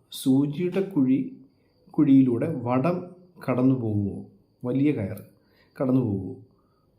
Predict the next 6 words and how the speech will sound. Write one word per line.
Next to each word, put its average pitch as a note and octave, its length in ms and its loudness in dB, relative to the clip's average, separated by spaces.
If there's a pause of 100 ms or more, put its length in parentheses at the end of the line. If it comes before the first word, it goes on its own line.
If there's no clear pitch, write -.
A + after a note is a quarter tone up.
(160)
എന്നാണ് C#3 360 2
ഈശോ C#3 220 0
ചോദിക്കുന്നതെന്നാണ്. B2+ 920 -2
കാരണം D3+ 540 -2 (120)
ക്യാമലോസ് D#3+ 1000 0
എന്നാൽ D3 360 -4